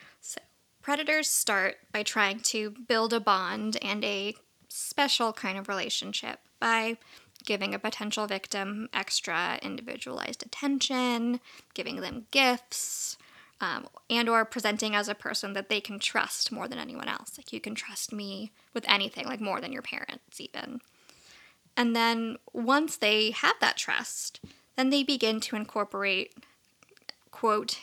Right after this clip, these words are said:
"innocent but not really innocent" behaviors, um, like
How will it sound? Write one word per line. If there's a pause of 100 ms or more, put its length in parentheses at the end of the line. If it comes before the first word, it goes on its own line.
(140)
"innocent
but
not
really
innocent"
behaviors, (440)
um,
like